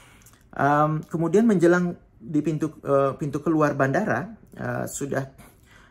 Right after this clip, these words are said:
eh, sudah ada antrian baru, yaitu antrian untuk melakukan swab test. Eh, saya tidak tahu apakah ini swab P C R atau swab anti-,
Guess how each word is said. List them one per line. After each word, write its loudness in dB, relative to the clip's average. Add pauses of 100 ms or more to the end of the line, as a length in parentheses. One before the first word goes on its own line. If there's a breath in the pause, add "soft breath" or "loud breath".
eh, 0
sudah -2
ada -2
antrian -2
baru, 0
yaitu -4
antrian -4
untuk -8
melakukan -6
swab -4
test. -8 (560 soft breath)
Eh, -2
saya -8
tidak -4
tahu -2
apakah -6
ini -6
swab -8 (880)
P -10
C -6
R -6
atau -10
swab -8
anti-, -8